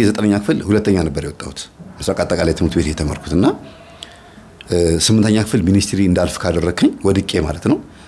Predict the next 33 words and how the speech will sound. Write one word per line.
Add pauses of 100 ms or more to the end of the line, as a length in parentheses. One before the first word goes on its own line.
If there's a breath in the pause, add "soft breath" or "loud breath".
እንዳልፍ
ካደረከኝ
ሊቀ
መላክ
ገብቼ
አገለግልሃለሁ
ብዬ
ሰማንያ
ዘጠኝ
ዓመተ
ምህረት
ላይ (420 loud breath)
ሚኒስትሪ
አልፌ፣ (960 loud breath)
እ፣ (180)
የካ
ሚካኤል
ሰንበት
ተማሪ
ሆንኩኝ። (300)
ትልቁ
ይሄ
ነው
የገባሁበት
ምክንያት። (1000 loud breath)
ከዛ (840)
ጎበዝ
ሆንኩኝ። (220)
ራሱ
ሊቀ
መላክ
አይደለ
እንግዲህ፣